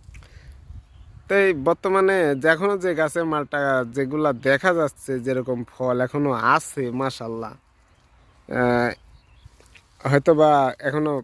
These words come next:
প্রচুর পরিমাণে ফল আছে। এই দেখেন, এখনো গাছে এখনো ভালো ফল দেখা যাচ্ছে, কিন্তু এরকমভাবে যদি ঝরতেই থাকে, এই ঝরা যদি বন্ধ না হয়,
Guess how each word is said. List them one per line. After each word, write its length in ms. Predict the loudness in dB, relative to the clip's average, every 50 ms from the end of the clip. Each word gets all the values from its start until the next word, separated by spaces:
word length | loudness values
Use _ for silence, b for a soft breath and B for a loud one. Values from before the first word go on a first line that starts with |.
| -8 _
প্রচুর 280 | -10 -8 -8 -8 -6
পরিমাণে 420 | -6 -6 -4 -4 -2 -2 -2 -4 -4 -6 -8
ফল 280 | -4 -2 0 2 0 0
আছে। 320 | 0 -2 -6 -4 -4 -4 -4 -4
এই 180 | -4 -8 -4
দেখেন, 380 | -4 -4 -2 -2 -4 -6 -6 -10 -18 _ _ _ _ _ -20 -20 _ _ -20 -20 _ _ -20 -20 b b b b b b b b b _ _ _ _ _ _
এখনো 260 | -10 -6 -4 -4 -4 -2
গাছে 440 | 2 2 2 2 2 2 2 2 4
এখনো 320 | 2 2 0 0 -2 -2
ভালো 420 | -2 -6 -8 -4 -2 0 0 0 -2
ফল 280 | -2 -2 0 0 2
দেখা 240 | 0 0 0 0 0
যাচ্ছে, 380 | 0 0 -2 -4 -6 -8 -8 -6
কিন্তু 320 | -6 -8 -6 -6 -6 -8 -8 b b b b b b b _
এরকমভাবে 600 | 0 2 2 4 2 2 2 4 4 4 2 2
যদি 220 | 0 0 0 -2
ঝরতেই 640 | -4 -2 2 4 4 4 4 2 _ 6 6 6 6
থাকে, 340 | 4 0 0 0 0 0
এই 280 | 0 0 2 2 0 0
ঝরা 300 | 0 0 0 2 2 0
যদি 200 | 0 0 -2 -2
বন্ধ 400 | -2 0 2 2 4 4 4 2
না 260 | 4 4 4 4 2
হয়, 360 | 2 0 0 0 0 -2 -4